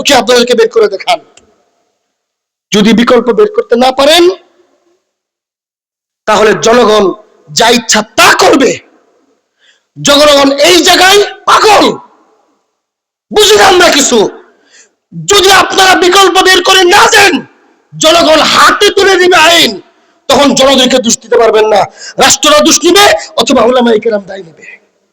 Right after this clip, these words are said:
বিকল্প বের করতে হবে আমাদেরকে। বারবার আমরা রসুলের শানে বেয়াদবি পাই, বারবার। এই যে দুই দিন আগেও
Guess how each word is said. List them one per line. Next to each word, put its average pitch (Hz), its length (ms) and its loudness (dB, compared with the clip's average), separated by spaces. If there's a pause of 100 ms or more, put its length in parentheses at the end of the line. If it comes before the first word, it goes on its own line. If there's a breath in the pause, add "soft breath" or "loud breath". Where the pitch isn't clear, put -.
(720)
বিকল্প 370 360 2
বের 302 180 2
করতে - 220 -4
হবে 202 200 0
আমাদেরকে। 160 380 -10 (640)
বারবার 392 560 2 (100)
আমরা 311 200 2 (340 loud breath)
রসুলের 349 420 0
শানে 285 280 0
বেয়াদবি 233 400 -2
পাই, 165 120 -8 (840)
বারবার। 415 500 0 (540)
এই 427 80 0
যে 403 80 0 (180)
দুই 370 140 0
দিন 381 160 2
আগেও 320 200 2